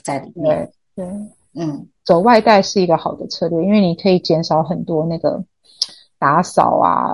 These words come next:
Speaker 2: 然后环境维护啊什么的。诶，讲到这个，你知道，你有没有发现我们在八方云集吃饭的时候全部都是纸盒？
Speaker 1: 哦，对耶。
Speaker 2: 它没有那个盘子、碗那些，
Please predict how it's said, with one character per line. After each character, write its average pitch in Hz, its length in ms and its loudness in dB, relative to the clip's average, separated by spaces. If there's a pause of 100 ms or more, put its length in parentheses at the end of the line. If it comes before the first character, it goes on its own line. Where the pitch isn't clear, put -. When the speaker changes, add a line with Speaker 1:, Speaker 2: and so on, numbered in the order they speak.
(160)
Speaker 2:
然 170 100 -6
后 156 140 -2
环 160 240 2
境 180 220 0
维 156 180 0
护 160 320 -2
啊 - 240 -4
什 - 120 -14
么 214 180 -14
的。 - 120 -16 (360)
诶， 311 100 4
讲 190 220 0
到 240 120 4
这 254 120 4
个， 190 100 6
你 165 100 2
知 170 40 -2
道， 254 240 2 (200)
你 233 120 6
有 247 40 8
没 233 80 8
有 214 60 8
发 208 260 0
现 208 240 0
我 151 140 0
们 151 420 -4
在 202 140 4
八 190 160 2
方 196 240 0
云 156 160 -2
集 160 80 -4
吃 196 220 0
饭 202 200 2
的 165 120 2
时 156 100 -6
候 175 160 0
全 160 220 -4
部 190 120 2
都 180 200 4
是 160 380 2
纸 - 380 -2
盒？ - 380 -10 (640)
Speaker 1:
哦， 233 140 6 (100)
对 349 240 6
耶。 175 340 0 (760)
Speaker 2:
它 254 60 4
没 226 220 8
有 190 160 8
那 190 100 2
个 170 140 6
盘 165 440 2
子、 180 220 -2
碗 160 400 0
那 170 140 0
些， 175 340 -2